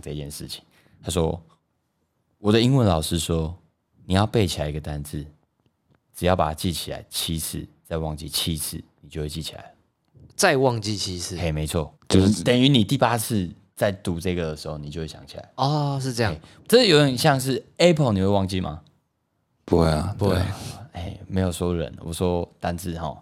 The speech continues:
Speaker 3: 我是说单字。
Speaker 1: 嘿，
Speaker 2: <laughs> 靠腰。
Speaker 1: 名字，名字。哎，就是有些东西你是真的忘不了的。对，为什么？因为你太常使用它，而且你忘记它的次数太多。当那个遗忘曲线啊，随着你忘掉一次，你第二次再读，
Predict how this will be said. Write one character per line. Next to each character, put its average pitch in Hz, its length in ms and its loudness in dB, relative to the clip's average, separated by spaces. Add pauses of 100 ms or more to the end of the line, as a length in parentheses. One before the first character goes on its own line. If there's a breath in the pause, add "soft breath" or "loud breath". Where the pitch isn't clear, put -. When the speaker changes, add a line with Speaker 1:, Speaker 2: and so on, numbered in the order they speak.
(140)
Speaker 3:
我 92 100 0
是 95 80 8
说 104 140 8
单 101 160 2
字。 - 140 0
Speaker 1:
嘿， 110 600 6
Speaker 2:
<laughs> - 0 -
靠 120 240 6
腰。 101 180 4
Speaker 1:
名 - 0 -
字， 98 140 0 (120)
名 95 100 0
字。 - 80 -10
哎， 87 360 0 (280 soft breath)
就 220 100 4
是 233 140 4
有 165 120 8
些 165 140 4
东 160 160 6
西 156 100 2
你 120 140 4
是 104 140 -2
真 104 100 2
的 95 80 2
忘 87 220 2
不 90 80 0
了 78 140 0 (120)
的。 - 160 -12 (500)
对， 82 220 -6
为 120 180 4
什 - 160 -2
么？ 78 160 -6
因 113 120 -2
为 120 100 0
你 87 140 -2
太 98 200 -4
常 80 220 -10
使 - 140 -10
用 80 180 -6
它， - 240 -14
而 - 100 -4
且 95 200 -2
你 82 120 -4 (220)
忘 117 240 4
记 101 180 -2
它 90 180 0
的 87 60 0
次 - 140 -10
数 85 140 -10
太 78 180 -6
多。 73 260 -12 (400)
当 139 160 6
那 139 100 4
个 123 180 2
遗 123 160 4
忘 135 260 6
曲 87 240 -2
线 95 260 2
啊， 78 240 -2 (220)
随 104 180 0
着 101 120 2
你 92 100 2 (140)
忘 104 200 0
掉 92 200 2
一 - 20 -4
次， 87 160 -8
你 95 140 -4
第 110 220 0
二 110 60 2
次 107 140 -6
再 98 160 0
读， 73 300 -10